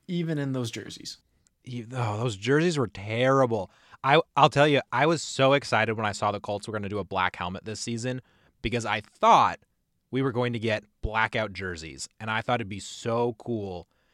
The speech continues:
Speaker 2: And then they went and wore black helmets with
Speaker 1: With blue
Speaker 2: blue jerseys.
Speaker 1: jerseys. I'm, I'm totally with you. I think generally all black jerseys are pretty sweet. Like the Jets, their Gotham jerseys, I think are just so sick.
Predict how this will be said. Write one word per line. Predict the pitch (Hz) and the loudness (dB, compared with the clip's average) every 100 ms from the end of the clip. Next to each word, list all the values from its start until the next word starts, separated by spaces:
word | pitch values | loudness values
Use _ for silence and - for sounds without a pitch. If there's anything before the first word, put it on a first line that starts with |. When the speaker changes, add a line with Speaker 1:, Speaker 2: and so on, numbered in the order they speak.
| _ _ | _ _
Speaker 2:
And | 120 123 | -8 -4
then | 131 139 | -2 0
they | 131 | -2
went | 123 127 127 - _ - | 0 -2 -2 -6 _ -10
and | 120 120 | -8 -4
wore | 110 113 | -2 -2
black | 95 104 131 151 - | -2 0 4 4 2
helmets | 165 156 113 104 - - _ _ - | -2 0 -4 -8 -12 -16 _ _ -12
with | 110 107 | -10 -8
Speaker 1:
With | 117 113 120 110 | -8 -8 -10 -8
blue | 120 110 113 | -6 -2 -2
Speaker 2:
blue | 107 101 101 | -2 -2 -4
jerseys. | 87 80 113 95 87 | -6 -6 -6 -6 -8
Speaker 1:
jerseys. | - - - - - _ _ _ _ _ _ - | -12 -12 -10 -10 -14 _ _ _ _ _ _ -4
I'm, | 135 123 120 - | -2 -2 -6 -4
I'm | 127 | -4
totally | 120 120 101 95 | -2 -4 -4 -6
with | 90 87 - | -6 -8 -8
you. | 101 104 | -8 -4
I | 110 | -4
think | 120 120 - | -4 -8 -6
generally | 107 101 101 101 104 | -8 -6 -6 -6 -8
all | 98 98 | -8 -8
black | 95 95 95 | -6 -8 -8
jerseys | 95 98 107 104 | -10 -8 -8 -10
are | |
pretty | - 98 92 | -12 -12 -6
sweet. | - - 110 107 - | -6 -6 -10 -12 -12
Like | 104 - | -12 -10
the | |
Jets, | 95 107 107 113 - - | -8 -6 -4 -6 -6 -8
their | 107 98 | -8 -8
Gotham | 101 90 98 110 110 | -6 -6 -6 -8 -6
jerseys, | 110 113 120 117 - | -6 -6 -6 -8 -8
I | 104 | -12
think | - 98 - | -12 -14 -16
are | 98 | -16
just | 104 - - | -12 -8 -4
so | - - - 180 143 123 | -4 -4 -4 -2 0 -2
sick. | 110 - 107 101 - | -4 -4 -6 -10 -14